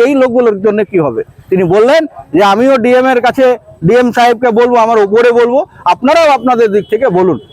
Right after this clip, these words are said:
আগামী দিন আমরা এই বিষয়টা বলবো যে যেন সব মানুষ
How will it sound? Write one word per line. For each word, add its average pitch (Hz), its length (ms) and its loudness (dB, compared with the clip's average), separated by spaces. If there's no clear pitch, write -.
আগামী 214 320 0
দিন 226 180 0
আমরা 233 160 0
এই 196 140 2
বিষয়টা 233 300 0
বলবো 214 220 2
যে 214 100 2
যেন 220 120 2
সব 302 140 2
মানুষ 226 200 0